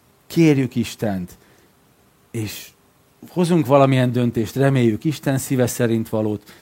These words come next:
Tagja vagyok a presbitériumnak, de nem egyedül döntök, sőt, nagyon sokszor leszavazzák az ötleteimet, meg is szoktam sértődni, ugye?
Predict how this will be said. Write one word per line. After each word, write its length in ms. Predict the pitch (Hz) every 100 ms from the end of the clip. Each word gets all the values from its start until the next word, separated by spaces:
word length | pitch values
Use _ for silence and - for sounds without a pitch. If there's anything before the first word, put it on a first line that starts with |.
| _
Tagja 360 | 156 170 151 127
vagyok 280 | 123 120
a 60 | 120
presbitériumnak, 1200 | 117 113 107 113 113 110 107 107 107 117 175 - _ _ _ _ _ _ _ _ _ _
de 460 | 110 120 120 117 120 _
nem 280 | - 131 135
egyedül 480 | 113 104 104 101 101
döntök, 440 | 104 110 98 92
sőt, 580 | - - 131 92 - - _ _ _
nagyon 260 | 294 277 127
sokszor 400 | 120 170 - 202
leszavazzák 720 | 208 147 123 113 113 123 123
az 100 | 135
ötleteimet, 680 | 143 120 107 120 135 160 185
meg 160 | 190
is 120 | 123 120
szoktam 360 | 143 - 180
sértődni, 640 | - 143 101 98 87 82 - _ _
ugye? 340 | - 143 165